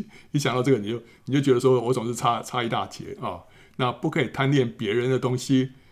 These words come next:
这个东西在我们的心里面，你总会有一些不好的贪恋，你虽然没有做出来，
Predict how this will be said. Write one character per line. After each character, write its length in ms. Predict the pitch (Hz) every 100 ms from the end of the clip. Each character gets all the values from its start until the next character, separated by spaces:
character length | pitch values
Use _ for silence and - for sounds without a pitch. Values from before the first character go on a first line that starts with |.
| _ -
这 140 | -
个 80 | 170
东 120 | 143
西 280 | 135 135 131
在 220 | 127 131
我 100 | 101
们 100 | 104
的 80 | 120
心 240 | 123 - 160
里 140 | 113
面， 180 | 123 113
你 140 | 98
总 200 | 107 101
会 180 | 131 110
有 140 | 92
一 60 | 104
些 300 | 123 113 110 - - -
不 80 | -
好 140 | - 95
的 100 | 101
贪 220 | - 131 139
恋， 200 | 135 92
你 100 | 98
虽 140 | 123
然 80 | 139
没 60 | 139
有 100 | 104
做 240 | - 120
出 140 | - 120
来， 200 | 87